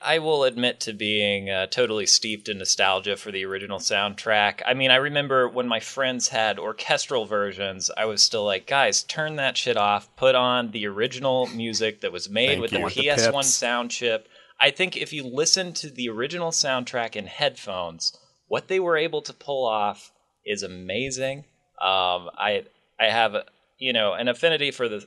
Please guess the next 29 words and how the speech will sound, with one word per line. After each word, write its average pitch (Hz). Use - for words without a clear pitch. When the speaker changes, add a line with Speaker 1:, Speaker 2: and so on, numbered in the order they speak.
Speaker 1:
the -
soundtrack 113
as 92
much 95
as 90
any 120
other 101
part 95
of 82
the 85
game. 85
And 107
when, 143
when 135
the 127
remake 190
did 147
it 165
the 123
way 117
I 104
wanted 117
it -
to, 185
it 113
was 107
perfect. -
Like, 95
uh, 98